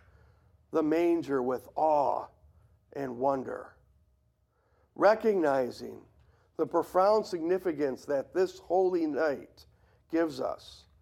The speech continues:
when heaven touched earth and eternity intersected with time. And as we marvel again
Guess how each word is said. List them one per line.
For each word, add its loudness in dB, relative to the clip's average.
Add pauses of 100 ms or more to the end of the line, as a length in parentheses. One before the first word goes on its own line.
(520)
when 0
heaven 2 (260)
touched 2
earth 0 (460)
and 0
eternity 2
intersected -2 (360)
with 0
time. -8 (2750)
And 2
as 2
we 4
marvel 2 (300)
again -2